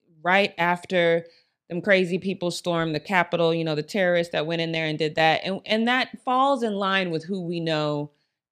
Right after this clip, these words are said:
Kyrie to be. It very much falls in line with the fact that he is a social justice warrior. He didn't even wanna go back into the bubble because he said, "No, we need to stay out here and fight." So I am not, I wasn't upset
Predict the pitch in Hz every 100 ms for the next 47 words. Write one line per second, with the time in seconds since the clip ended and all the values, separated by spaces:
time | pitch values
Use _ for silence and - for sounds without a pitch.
0 | - 196 165 156 156 151 160 143 151 120
1 | 143 156 202 220 196 185 190 170 165 160
2 | 156 151 151 151 160 151 151 143 - 185
3 | 196 196 196 _ _ - 233 254 - 294
4 | 285 285 269 294 247 208 170 147 127 139
5 | 202 226 220 214 202 196 196 190 175 170
6 | - - 190 180 - 240 190 165 151 156
7 | 151 156 - _ _ 196 190 202 185 180
8 | 202 175 175 175 226 180 185 214 165 -
9 | 175 160 156 170 156 147 202 143 - -
10 | - 269 381 196 185 190 190 180 - 180
11 | 196 214 202 - - 214 -